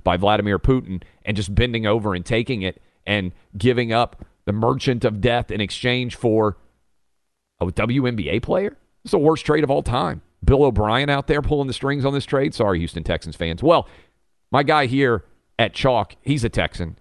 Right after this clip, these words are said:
seventh generation Texan. We love testosterone.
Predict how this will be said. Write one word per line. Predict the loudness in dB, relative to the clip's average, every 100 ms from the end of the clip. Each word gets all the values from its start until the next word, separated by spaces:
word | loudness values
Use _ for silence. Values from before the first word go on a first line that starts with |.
| _
seventh | 0 0 0 0
generation | 0 2 2 0 -6
Texan. | -4 -4 -4 -8 -10 _ _ _ -2
We | 2
love | 4 2
testosterone. | -2 0 0 0 -2 -4 -4 -6